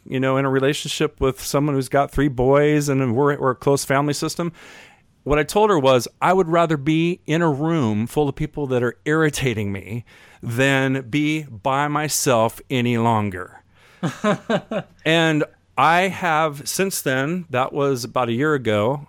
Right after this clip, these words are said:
Speaker 1: I have since then developed a super intolerance to being alone.
Speaker 2: Huh.
Speaker 1: Um, I think I hurt myself by being so alone.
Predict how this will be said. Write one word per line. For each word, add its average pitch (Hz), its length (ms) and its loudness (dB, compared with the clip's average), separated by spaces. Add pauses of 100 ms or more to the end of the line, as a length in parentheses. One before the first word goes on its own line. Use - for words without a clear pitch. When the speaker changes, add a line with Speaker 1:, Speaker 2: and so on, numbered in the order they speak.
(100)
Speaker 1:
I 123 120 -2
have 135 140 -2
since 170 340 -6
then 120 340 0
developed 123 500 0
a 117 300 -4
super - 920 -2
intolerance 123 1120 -2
to 107 80 -10
being 110 260 -4
alone. 113 500 -2 (760)
Speaker 2:
Huh. - 180 -6
Speaker 1:
Um, 110 380 -2
I 127 80 -6
think 151 260 -4
I 131 100 2
hurt 214 320 -2
myself 110 600 -6
by 110 120 -8
being 117 320 -4
so 113 280 -2
alone. 101 440 -6